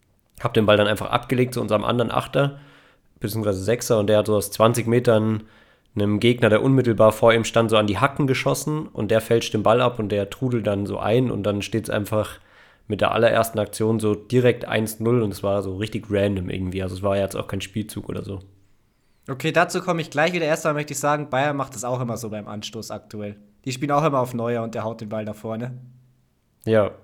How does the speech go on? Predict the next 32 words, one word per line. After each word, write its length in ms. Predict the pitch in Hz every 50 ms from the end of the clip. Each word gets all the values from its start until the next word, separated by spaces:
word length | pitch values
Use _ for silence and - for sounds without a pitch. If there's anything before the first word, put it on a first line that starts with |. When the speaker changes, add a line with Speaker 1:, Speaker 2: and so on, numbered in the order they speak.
| _ _ _
Speaker 1:
ja, 200 | - 113 120 131
stimmt. 300 | 127 - - 135 123 117
Ja, 240 | 104 95 98 101 98
wie 80 | 113 110
gesagt, 320 | 101 110 110 107 - 110
das, 240 | 95 - - - -
da 100 | - 107
gibt's 180 | 98 113 110
auch 100 | 135 117
so 40 | -
eine 100 | 113 113
ganze 220 | 104 113 117 117 120
Compilation 600 | - - 113 110 - 107 110 117 117 - 120 107
von 340 | - - 104 104 101 101 98
Bastian 320 | - 110 104 - 107 101
Schweinsteiger 540 | - - 107 110 113 - 107 101 95 107 104
tatsächlich, 560 | - 107 104 - - 107 - 117 110 - -
wie 100 | 110 107
er, 240 | 107 107 107 104 95 - - - - _ _ _ _ -
äh, 320 | - 104 98 98 95 95 95
Anstöße 720 | - - 113 113 107 - - 117 110 107 - - 101 -
einfach 420 | - 104 98 - - 104 95 - - _ -
perfekt 480 | - 110 - - 117 110 - - - -
in 400 | - - - 110 104 104 104 101
die 420 | 98 98 98 101 101 101 101 98 98 98 - - _ _ _ _ _
hintere, 800 | - - 123 120 120 117 107 98 104 101 101 101 101 101 101 101 95
keine 180 | - - 95
Ahnung, 320 | 92 95 98 95 90 87 87
in, 220 | - 101 98 95 95
ins 300 | - 107 101 - - -
zehn 240 | - 107 107 107
Meter, 720 | 104 110 113 110 - 107 104 101 101 101 98 95 92 -